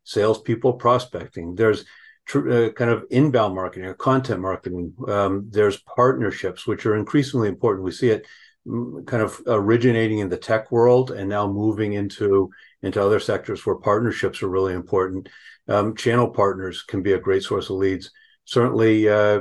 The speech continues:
um, you know, there's pay-per-click, there's social media advertising. There's a bunch of different ways to generate leads. And companies tend to think they pick one or two. In my experience,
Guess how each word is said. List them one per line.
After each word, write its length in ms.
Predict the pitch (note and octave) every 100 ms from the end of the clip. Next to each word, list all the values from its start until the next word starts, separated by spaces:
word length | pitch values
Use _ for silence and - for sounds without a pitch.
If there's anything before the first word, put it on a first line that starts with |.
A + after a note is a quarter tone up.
| -
um, 560 | A2 G#2 G2 G2+ G2 A#2+
you 140 | - A#2+
know, 100 | G#2
there's 140 | G2+
pay-per-click, 800 | - C3 C3 C3 - - F2 -
there's 200 | G2 F#2+
social 320 | A#2 A2 A#2+
media 480 | A2 B2 A#2 G#2+ F#2+
advertising. 600 | G2 F#2 F2 F#2 F2 G2
There's 180 | F#2+ F2+
a 80 | F#2
bunch 320 | A2+ B2 B2+
of 80 | G#2
different 300 | G#2+ G#2 F#2+
ways 160 | F#2+
to 80 | -
generate 420 | - F#2 F#2+ F#2+
leads. 340 | F#2 F#2+ F#2+ - _ - _ _ -
And 80 | -
companies 340 | D#3+ F#3 B2+
tend 160 | D3 C#3+
to 40 |
think 260 | A#2 B2+ B2
they 140 | A2+
pick 240 | A2 B2 -
one 160 | A2
or 80 | G#2
two. 380 | F2 - A#2+ D3+
In 80 | A#2
my 160 | A2
experience, 640 | A#2+ - - C3 C3+ C3